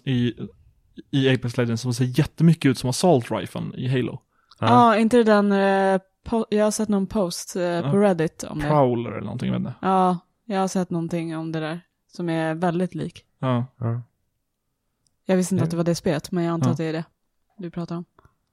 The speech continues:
Speaker 2: Det är en bra sak. För Assault Rifles i Halo är ju trevliga.
Speaker 1: Nej, det är
Speaker 2: Eller?
Speaker 1: typ de sämsta vapnen i Halo. Den är ikonisk. Det, det,
Speaker 3: Ja.
Speaker 1: det är ett coolt och fint vapen.
Speaker 3: Mm.
Speaker 1: Men jag hatar det. I,
Speaker 2: I
Speaker 1: att
Speaker 2: Halo?
Speaker 1: använda det i Halo.
Speaker 2: Va?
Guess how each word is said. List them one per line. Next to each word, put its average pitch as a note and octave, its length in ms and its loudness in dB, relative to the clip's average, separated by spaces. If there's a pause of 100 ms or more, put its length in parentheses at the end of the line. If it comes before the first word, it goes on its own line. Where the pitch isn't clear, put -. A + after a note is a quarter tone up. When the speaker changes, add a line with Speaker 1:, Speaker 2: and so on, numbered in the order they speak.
(160)
Speaker 2:
Det A#2 140 2
är F3+ 40 4
en A#3+ 100 2
bra D3 160 4
sak. - 340 -8 (340)
För B2+ 120 -4
Assault D#3 340 0
Rifles E3 340 2
i A#2 140 2
Halo F#3 180 0
är F#3 120 0
ju C3 340 -2 (200)
trevliga. G2 440 -4 (180)
Speaker 1:
Nej, E3+ 360 8
det E3 180 6
är B2 60 4
Speaker 2:
Eller? C3 120 6
Speaker 1:
typ C3 80 4
de B2+ 100 4
sämsta B2 320 2
vapnen C3 320 2
i A#2+ 40 2
Halo. A#2 160 0
Den D3+ 200 10
är D#3+ 40 10
ikonisk. C3+ 520 0
Det, B2 140 0
det, B2+ 160 2
Speaker 3:
Ja. B2 280 2
Speaker 1:
det C3+ 60 0
är - 20 4
ett - 220 -6 (100)
coolt G3+ 300 6
och - 60 -2
fint A3 200 6
vapen. A#2+ 440 0
Speaker 3:
Mm. E3+ 200 -12 (300)
Speaker 1:
Men B2+ 340 4
jag B2+ 180 6
hatar B2 360 4
det. - 140 -6 (400)
I, C#3 200 0
Speaker 2:
I D3 60 6
Speaker 1:
att E3+ 60 8
Speaker 2:
Halo? D3+ 160 8
Speaker 1:
använda C3 420 6
det G2+ 60 -2
i A2+ 40 -4
Halo. - 260 -6 (160)
Speaker 2:
Va? D3 280 0